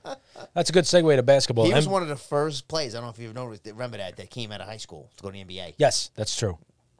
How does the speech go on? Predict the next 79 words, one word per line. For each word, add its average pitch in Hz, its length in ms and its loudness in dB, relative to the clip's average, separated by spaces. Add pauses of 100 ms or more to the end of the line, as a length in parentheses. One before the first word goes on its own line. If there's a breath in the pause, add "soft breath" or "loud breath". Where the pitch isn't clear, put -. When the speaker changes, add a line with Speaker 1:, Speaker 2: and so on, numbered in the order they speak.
(160)
Speaker 1:
That's 101 160 -8
true. 101 140 -6
Speaker 2:
Yeah. 90 60 -8
Speaker 1:
Him 127 120 0
and 127 80 -2
Gary 120 200 4
Payton 117 260 -4
on 95 100 -8
the 87 60 -10
Sonics. 98 460 -8
Speaker 2:
Yeah. 101 240 -10 (180)
Speaker 1:
Yeah. 85 160 -8 (280)
Speaker 2:
Seattle 214 260 -4
wants 156 140 -10
to 117 40 -16
put 120 100 -12
a 107 40 -12
team 240 200 -16
back - 220 -18
over 78 120 -18
there, 73 100 -18
bro. 73 200 -18
You 78 100 -20
know 85 100 -20
that, 71 200 -18 (340)
and, 87 100 -20
like, 85 140 -20
an 98 60 -16
N 110 80 -16
B 139 100 -12
A 131 40 -16
team. - 340 -20
Speaker 1:
Yeah, 127 180 6
I 120 40 8
remember 117 300 2
I 110 40 4
read 101 240 -2
that 95 160 -10
too, 95 140 -12
'cause 107 140 -6
they 117 60 0
got 113 140 0
the - 60 -10
Kraken 135 420 -4
now 95 240 -6
in, 95 80 -8
in 98 60 -10
Speaker 2:
Yeah. 104 260 -4
Speaker 1:
hockey. 104 280 -6
Yeah, 104 140 -6
yeah, 104 280 -4
yeah. 90 100 -6 (100)
Speaker 2:
So - 140 -14
they 98 80 -8
Speaker 1:
Yeah. 87 80 -8
Speaker 2:
throw 107 180 -14
them 95 180 -16
in 95 60 -16
there. 101 240 -14 (340)
Speaker 1:
Well, 190 220 -12 (400)
I 180 120 4
mean, 196 260 -2
the 131 80 -4
Sonics 196 380 0
were, 110 120 -4
were 104 260 -8
a 95 40 -12
cool 117 200 -10
team. 113 280 -10
They, 156 120 2
they 160 220 4
ended 170 180 4
up 147 80 2
becoming 135 240 -4
the 101 80 -4
Thunder, 104 540 -2
correct? 107 360 -6
Speaker 2:
Yes. 98 380 -10
Speaker 1:
Yeah. 90 200 -10